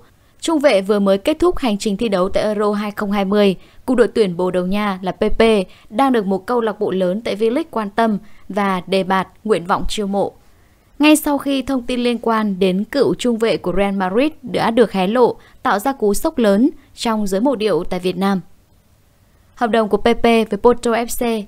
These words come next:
đến ba mươi tháng sáu năm hai không hai ba, tức còn hai năm hợp đồng, nhưng họ sẽ cho ra đi vào tháng sáu năm hai không hai hai với một điều kiện là phải trả cho họ số tiền bốn triệu euro.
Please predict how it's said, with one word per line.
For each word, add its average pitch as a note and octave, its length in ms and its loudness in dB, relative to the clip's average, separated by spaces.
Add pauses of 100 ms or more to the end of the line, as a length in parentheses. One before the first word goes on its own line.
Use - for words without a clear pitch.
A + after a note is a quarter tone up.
đến F3+ 160 -4
ba G#3+ 140 -2
mươi G#3 180 -2
tháng F3 200 -6
sáu E3 320 0
năm G#3+ 120 0
hai G#3+ 140 -2
không G3+ 200 -6
hai G3+ 140 -4
ba, G3 320 -2 (400)
tức F4 200 -4
còn A3 200 0
hai A#3+ 280 -2
năm A#3 260 -2
hợp G3+ 200 -4
đồng, F#3+ 280 2 (340)
nhưng C4 160 2
họ A#3 180 2
sẽ G#3 180 -4
cho A#3 200 -4
ra A3+ 140 -4
đi A#3 180 0
vào G3 160 0
tháng F#3+ 180 -6
sáu F#3+ 320 0
năm A#3+ 120 0
hai A#3+ 140 -2
không G#3+ 200 -4
hai G#3+ 200 -4
hai G#3 320 -4 (300)
với A3+ 100 0
một D4 220 2
điều G3+ 160 2
kiện A3+ 280 0 (240)
là B3+ 140 0
phải A3 260 -6
trả F#3 260 -6
cho A#3 160 -8
họ A3 300 -2
số G3 200 -2
tiền G#3+ 340 2
bốn F3 180 0
triệu - 160 -2
euro. G3+ 320 0